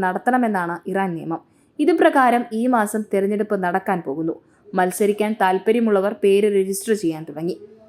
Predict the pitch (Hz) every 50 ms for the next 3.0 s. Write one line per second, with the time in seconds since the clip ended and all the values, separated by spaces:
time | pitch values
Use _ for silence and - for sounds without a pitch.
0 | - - - - - 294 302 302 - 370 370 370 381 370 - 302 285 277 269 254
1 | 277 269 262 220 233 240 240 233 247 240 226 233 220 208 214 226 233 214 202 196
2 | 202 202 - - 240 214 - 190 180 190 202 202 185 165 127 139 160 160 -